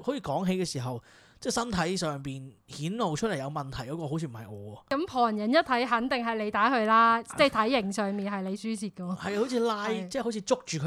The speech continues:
Speaker 1: 嘅手，就好似佢隻，佢隻手會紅咯。即係所以我覺得呢樣嘢都係令到我有一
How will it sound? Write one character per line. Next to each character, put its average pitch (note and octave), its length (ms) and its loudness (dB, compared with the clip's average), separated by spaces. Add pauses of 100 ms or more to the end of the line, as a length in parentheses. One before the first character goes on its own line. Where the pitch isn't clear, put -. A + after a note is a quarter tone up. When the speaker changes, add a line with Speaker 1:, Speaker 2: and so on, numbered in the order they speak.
Speaker 1:
嘅 D3+ 40 -2
手， C3+ 300 -8
就 D3+ 100 -4
好 C#3+ 100 -6
似 C#3+ 120 -8
佢 B2+ 240 -8
隻， C3+ 80 -6
佢 C3 420 -6
隻 D3+ 80 2
手 C#3+ 160 -4
會 D#3 100 -2
紅 - 160 -10 (120)
咯。 A#2 120 -16 (500)
即 - 60 2
係 B3 60 6
所 A#3+ 80 8
以 - 20 4
我 G3 140 8
覺 A#3 100 8
得 A#3 80 8
呢 A3 80 12
樣 D3+ 200 6
嘢 D#3 40 2
都 F#3+ 100 2
係 C3 320 0 (100)
令 C3+ 200 0
到 C#3+ 120 8 (520)
我 C#3 340 8
有 D3 460 2
一 G3 40 6